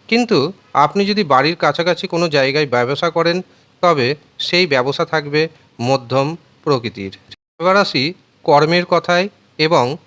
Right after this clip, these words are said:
কেরিয়ারের কথায়। দশম ভাব নির্দেশ করে কর্মকে। দশমপতি শুক্র পুরো মাস অবস্থান করবে ভাগ্যভাবে, কাজেই এই মাসে আপনি কর্মের দিক থেকে ভাগ্যের সাপোর্ট পাবেন। ভাগ্যের সাহায্যে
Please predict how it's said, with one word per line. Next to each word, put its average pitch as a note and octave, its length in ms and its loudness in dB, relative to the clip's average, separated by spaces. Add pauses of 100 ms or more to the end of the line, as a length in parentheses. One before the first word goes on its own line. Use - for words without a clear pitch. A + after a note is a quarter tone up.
(200)
কেরিয়ারের G3+ 520 2
কথায়। A2 360 -4 (460)
দশম D3 460 2
ভাব A3+ 200 2
নির্দেশ D3 400 -2
করে D3+ 220 0 (440)
কর্মকে। D3+ 480 0 (420)
দশমপতি A3 680 0
শুক্র E3+ 340 -6 (580)
পুরো G3 280 2
মাস G3+ 240 2 (160)
অবস্থান E3 440 0
করবে F#3 320 0 (400)
ভাগ্যভাবে, C3 800 0 (440)
কাজেই D3 360 0 (380)
এই E3 200 4
মাসে G#3 260 0 (120)
আপনি C#3+ 240 -4 (420)
কর্মের F3+ 440 2
দিক C#3+ 240 -4
থেকে C#3+ 240 -2 (440)
ভাগ্যের D3 540 0
সাপোর্ট B2 340 -2
পাবেন। G2 280 -4 (420)
ভাগ্যের D#3 580 0
সাহায্যে D3 460 0